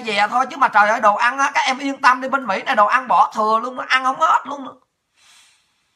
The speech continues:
Trời ơi, nó vui ơi là vui vậy đó. Đừng nói mai mốt đem gạo bên đây về nha.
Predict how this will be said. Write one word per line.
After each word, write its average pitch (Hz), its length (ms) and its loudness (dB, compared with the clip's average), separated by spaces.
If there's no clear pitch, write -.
Trời 185 180 4
ơi, 202 160 2
nó 285 180 -4
vui 254 240 -4
ơi 254 260 2
là 190 160 -2
vui 240 200 -8
vậy 196 100 -14
đó. - 100 -16
Đừng 202 240 -2
nói 294 180 6
mai 254 180 2
mốt 302 200 4
đem 262 180 0
gạo 185 240 4
bên 254 120 -4
đây 247 140 -4
về 214 240 2
nha. 247 340 -4